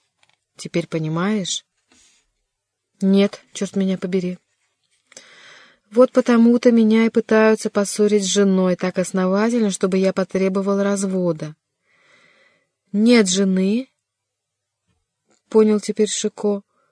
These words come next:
"нет и приданного". Нет, тем самым и трех тысяч икю, нет крепостей, нет, самое главное, Кагора.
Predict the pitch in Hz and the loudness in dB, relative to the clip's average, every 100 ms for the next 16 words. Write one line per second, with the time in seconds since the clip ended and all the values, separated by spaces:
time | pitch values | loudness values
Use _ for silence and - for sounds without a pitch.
0 | _ _ _ _ _ _ _ - 208 196 | _ _ _ _ _ _ _ -4 0 2
1 | 214 214 240 214 247 240 190 165 160 160 | 0 0 0 2 0 2 0 -2 -8 -14
2 | _ _ _ _ _ 196 196 190 - 208 | _ _ _ _ _ -4 -2 -2 0 -2
3 | 208 226 226 220 - 196 - 202 214 220 | -2 -2 -2 -2 -4 -10 0 2 2 -2
4 | - 214 - 208 - 220 - 214 180 196 | -4 -4 -2 -6 -4 -6 0 0 2 -2
5 | - 226 226 233 233 - 220 175 160 - | 0 0 2 -2 -2 -2 0 0 -2 -4
6 | 190 214 254 - 202 180 175 175 170 165 | 2 2 2 -2 -2 -2 -2 -2 -2 -4
7 | 170 175 220 208 190 165 151 | -6 -4 -6 -2 -4 -4 -10